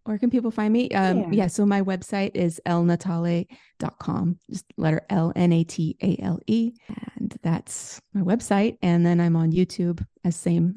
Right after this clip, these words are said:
Speaker 1: L Natale. And, uh, so I do astrology videos there.
Speaker 2: I love them.
Speaker 1: Yeah.
Speaker 2: It's my favorite YouTube channel.
Speaker 1: <laughs> Thank you.
Speaker 2: <laughs> It's
Speaker 1: I
Speaker 2: good.
Speaker 1: always love talking to you. It's the best.
Speaker 2: It's good, rich chats that we have. I really enjoy them.
Speaker 1: Yes.
Speaker 2: Yeah.
Speaker 1: Thanks, Antoinette.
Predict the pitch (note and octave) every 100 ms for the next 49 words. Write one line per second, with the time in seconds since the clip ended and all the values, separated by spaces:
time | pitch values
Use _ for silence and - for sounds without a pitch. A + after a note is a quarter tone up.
0 | - E3 E3 E3 F#3 D#3+ E3+ G3 - -
1 | G3+ F3 E3 E3+ F3+ - F#3 F3 F3+ F3
2 | E3 - - F3 F3 D#3+ F3 F3 E3+ E3
3 | E3+ G3 C#4 - E3+ F3 F3 F3 E3+ E3+
4 | D#3+ - G3+ E3+ E3 - F3+ F3 - D#3+
5 | - E3 - D#3 D#3+ A3 - A3 F#3+ F3+
6 | C4 C4 B3+ - A#3+ - _ - - -
7 | - B3 G#3+ - G#3 G#3+ F#3 E3+ E3 E3+
8 | E3+ D3 - F3+ - E3 - F3+ E3+ F#3+
9 | - - - - - - _ A3+ - -
10 | A3 - A3+ A3+ - - - - - -
11 | - - F3 F3 F3 E3+ F3 F3 F3 E3+
12 | E3+ E3+ E3+ F3 F3 F#3+ B3 - - _
13 | - F3 A3 G#3+ - G3+ - F#3+ G#3+